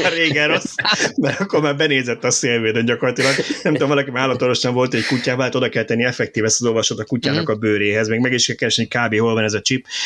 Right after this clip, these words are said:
Speaker 1: úgyhogy ez így, nem tudom, menjen harminc-negyven méterről, amikor kilencvennel mész, biztos, hogy nem működne. Olyan akkumulátor kéne rárakni szegény őzikére, <laughs> hogy biztos nem menne át az úton.
Speaker 2: Mondjuk, ha lenne egy napelem, meg egy akku minden ősz hátán, akkor eleve nem rohangálnának annyira.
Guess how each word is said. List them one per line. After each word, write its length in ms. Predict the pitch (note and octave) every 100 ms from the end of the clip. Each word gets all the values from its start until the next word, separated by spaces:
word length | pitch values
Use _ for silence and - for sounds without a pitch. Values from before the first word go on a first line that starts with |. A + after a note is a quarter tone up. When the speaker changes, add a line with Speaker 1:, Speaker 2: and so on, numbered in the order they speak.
| -
Speaker 1:
úgyhogy 240 | D3 C3
ez 80 | B2+
így, 80 | B2
nem 140 | C3+
tudom, 160 | C3+ C3
menjen 260 | A#2+ A#2 A#2+
harminc-negyven 680 | C3+ A#2 A2+ - A2+ A2+
méterről, 420 | A2 A2+ A#2 G#2+ G#2+
amikor 220 | G#2 A2
kilencvennel 520 | - A2 G2+ A2 G#2
mész, 220 | G#2 G2+
biztos, 300 | A2 G2 -
hogy 80 | A2+
nem 120 | A#2 C#3+
működne. 500 | C#3+ C#3+ C3 C3 B2+ - -
Olyan 200 | D#3+ C#3+
akkumulátor 540 | D#3+ C#3+ B2+ B2 B2
kéne 200 | - C3+
rárakni 360 | A#2+ B2 B2 B2+
szegény 320 | - A#2+ A2+
őzikére, 480 | A#2 A#2 - A#2 A#2 - -
<laughs> 200 | - C3
hogy 280 | - - - D3+ C3+ -
biztos 380 | - F#3 - -
nem 180 | G#3 A#3+
menne 160 | B2 - B2+
át 140 | -
az 120 | G#2+ B2 A#3+
úton. 140 | G#3
Speaker 2:
Mondjuk, 200 | G3+ A#3+
ha 100 | A#3
lenne 280 | B3 E4+ D3+
egy 100 | C#3+
napelem, 440 | D#3+ D#3+ G3+ D#3
meg 180 | C#3 D3+
egy 120 | C3
akku 240 | D#3+ G3 D3
minden 280 | D3 D3 B2
ősz 200 | C3 -
hátán, 400 | D3 D3 F3+ E3+
akkor 180 | E3
eleve 200 | A3 F#3
nem 80 | D3
rohangálnának 800 | C#3+ C#3+ F3+ C#3 F3 D#3+ E3 - -
annyira. 360 | C3+ E3 C#3+